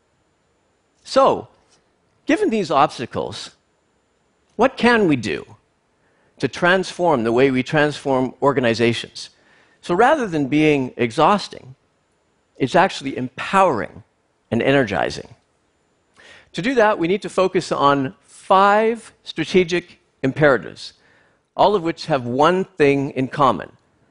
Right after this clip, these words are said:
putting people first. The first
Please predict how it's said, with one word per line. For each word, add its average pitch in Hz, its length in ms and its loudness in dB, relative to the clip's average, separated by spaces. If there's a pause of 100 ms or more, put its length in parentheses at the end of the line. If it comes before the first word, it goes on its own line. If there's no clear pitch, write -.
(200)
putting 156 520 0 (320)
people 113 500 -4 (100)
first. - 560 -8 (1120)
The 160 60 -6
first - 440 0